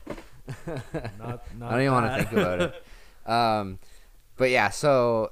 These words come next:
Speaker 1: and especially with Makar too, is like, it's, it's, it's the presence, right? So, like, the presence of being on the ice and everything, like, yeah, fourteen assists is g-, great for a defender, but the fact that you were saying, like, everything does go through Makar or some way he's involved in it is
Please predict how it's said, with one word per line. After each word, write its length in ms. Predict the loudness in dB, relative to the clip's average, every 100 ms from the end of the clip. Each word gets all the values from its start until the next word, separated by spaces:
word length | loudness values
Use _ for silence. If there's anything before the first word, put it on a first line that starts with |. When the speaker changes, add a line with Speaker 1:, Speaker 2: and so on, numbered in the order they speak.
| -6
Speaker 1:
and 120 | -4 -4
especially 340 | 0 0 0
with 120 | -4
Makar 320 | -4 0 2 2
too, 180 | 0
is 120 | -4 -2
like, 300 | -2 -4 -10
it's, 200 | -12 -10
it's, 180 | -12 -14 -20 -20 _
it's 140 | -12 -8
the 80 | -4
presence, 600 | 0 2 2 -2 -14 -12
right? 320 | -10 -10 -10
So, 140 | -12 -12
like, 160 | -12
the 80 | -12
presence 500 | -6 -6 -6 -10 -12
of 140 | -12
being 200 | -10 -10 -8
on 120 | -12
the 80 | -14
ice 220 | -14 -14
and 80 | -12
everything, 260 | -12 -10
like, 180 | -10 -10
yeah, 120 | -10
fourteen 340 | -10 -10 -10 -12
assists 360 | -12 -12 -12
is 200 | -14 -16 -16
g-, 200 | -12 -12
great 480 | -8 -6 -6 -8 -14
for 160 | -10 -10
a 40 |
defender, 520 | -10 -12 -12 -8 -8
but 200 | -6 -8
the 60 | -8
fact 300 | -8 -8 -6
that 180 | -8 -6
you 80 | -8
were 80 |
saying, 240 | -10 -12 -12
like, 160 | -12 -6
everything 520 | -4 -2 -4 -6 -10 -16 -20 -20 -20 -20 -18 -10 -2
does 340 | 0 0 -4
go 240 | -8 -8
through 220 | -8 -12 -14
Makar 480 | -14 -12 -10 -10
or 40 | -12
some 260 | -8 -8 -8
way 260 | -10 -12
he's 160 | -14 -14
involved 420 | -14 -10 -10 -8
in 100 | -8
it 220 | -8 -8 -10
is 420 | -12 -16 -18